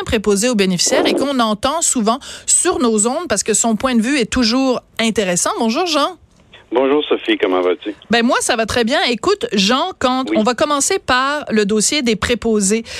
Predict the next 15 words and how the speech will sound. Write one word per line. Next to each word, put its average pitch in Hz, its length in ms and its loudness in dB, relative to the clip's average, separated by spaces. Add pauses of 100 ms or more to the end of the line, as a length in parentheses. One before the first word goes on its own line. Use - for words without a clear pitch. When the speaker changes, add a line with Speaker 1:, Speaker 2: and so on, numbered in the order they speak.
(160)
Speaker 1:
aux 208 100 4
bénéficiaires, 233 800 0
euh, 190 160 2
des 185 180 0
quarts 254 200 0
de 247 100 0
travail, 202 540 0 (300)
euh, 202 100 4
souvent 262 500 0
la 196 140 -2
fin 208 160 0
de 214 60 2
semaine, 214 440 0
le 165 120 2
soir, 214 560 0